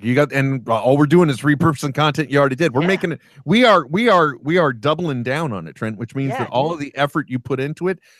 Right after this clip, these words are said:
Speaker 1: we've now been able to, to write that off on a second project, if you will.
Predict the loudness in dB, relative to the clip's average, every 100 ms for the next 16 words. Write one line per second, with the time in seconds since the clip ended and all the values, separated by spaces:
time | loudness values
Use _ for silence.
0 | _ 0 2 4 2 2 0 0 -2 0
1 | -2 -4 -6 -6 -8 -6 -4 0 0 2
2 | 2 4 4 2 -2 -2 -2 -4 -4 -8
3 | 0 2 2 -2 -14 _ -16 -12 -8 -6
4 | -6 -8